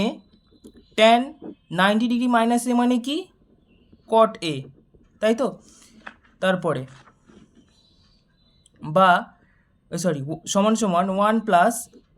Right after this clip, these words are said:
tan A, আর cot এটা উল্টে গিয়ে কী হবে? গুণ tan A। তাহলে tan A গুণ tan A সমান সমান হলো ওয়ান plus tan স্কয়ার A,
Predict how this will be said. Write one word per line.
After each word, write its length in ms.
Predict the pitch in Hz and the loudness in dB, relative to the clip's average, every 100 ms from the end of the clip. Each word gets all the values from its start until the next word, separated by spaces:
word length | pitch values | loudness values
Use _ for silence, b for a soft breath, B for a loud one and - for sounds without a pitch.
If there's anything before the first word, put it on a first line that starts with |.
| - | -4
tan 200 | 202 208 220 | 0 2 2
A, 20 | 254 339 - _ _ _ - - 185 | 0 -4 -14 _ _ _ -10 0 2
আর 80 | 254 - | 2 0
cot 200 | 214 220 233 | 4 4 4
এটা 160 | 233 262 269 - 214 | 0 2 0 0 -4
উল্টে 220 | 226 247 226 | -2 0 -2
গিয়ে 120 | 226 | -2
কী 60 | 247 233 | 2 2
হবে? 180 | 175 139 151 - - - 165 | 2 -4 -8 -20 -20 -12 -2
গুণ 160 | 226 247 | 2 2
tan 180 | 240 233 233 | 2 2 2
A। 20 | 285 - _ _ _ _ _ _ - - | -2 -12 _ _ _ _ _ _ -20 -10
তাহলে 200 | 170 185 190 | -4 -4 0
tan 160 | 214 220 | 0 0
A 20 | 247 | 0
গুণ 120 | 226 247 233 | 2 2 2
tan 160 | 226 185 | 2 0
A 20 | 135 - _ _ _ _ _ - | -6 -12 _ _ _ _ _ -6
সমান 160 | 190 196 | -2 0
সমান 120 | 226 | 0
হলো 140 | 233 247 220 | 2 0 0
ওয়ান 200 | 208 220 220 | 0 0 0
plus 320 | 226 240 302 - - _ - _ - - _ _ _ _ _ | 2 2 0 -8 -18 _ -20 _ -20 -20 _ _ _ _ _
tan 220 | 208 214 233 233 | 0 2 0 -4
স্কয়ার 420 | - 233 226 240 247 | -6 2 6 4 2
A, 20 | 180 | -4